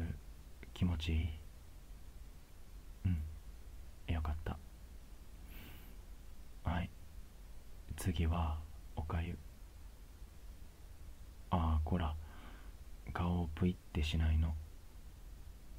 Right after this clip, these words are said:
ホットミルク飲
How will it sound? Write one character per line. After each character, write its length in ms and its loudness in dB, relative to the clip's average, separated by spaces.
ホ 160 4
ッ 40 6
ト 80 10
ミ 120 10
ル 100 8
ク 120 6
飲 60 10